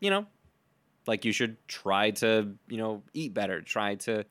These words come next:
to live better, try to use your fucking blinker on the freeway. Just, you don't have to do it every time. Just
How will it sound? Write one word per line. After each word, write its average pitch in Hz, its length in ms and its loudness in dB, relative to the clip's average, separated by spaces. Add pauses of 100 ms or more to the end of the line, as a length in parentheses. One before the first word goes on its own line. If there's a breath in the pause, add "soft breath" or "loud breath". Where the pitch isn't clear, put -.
(320 soft breath)
to 123 100 2
live 127 220 4
better, 90 240 0
try 104 300 -2
to 110 60 2
use 113 220 0
your 113 100 -4
fucking 120 300 -2
blinker 127 320 0
on 131 100 -4
the 135 60 -4
freeway. 143 380 -4 (1400)
Just, 208 140 -8 (200)
you 240 100 -4
don't 302 120 -12
have 180 160 -2
to 180 60 -4
do 170 80 4
it - 100 0
every 104 200 0
time. 101 220 -6
Just 165 240 -10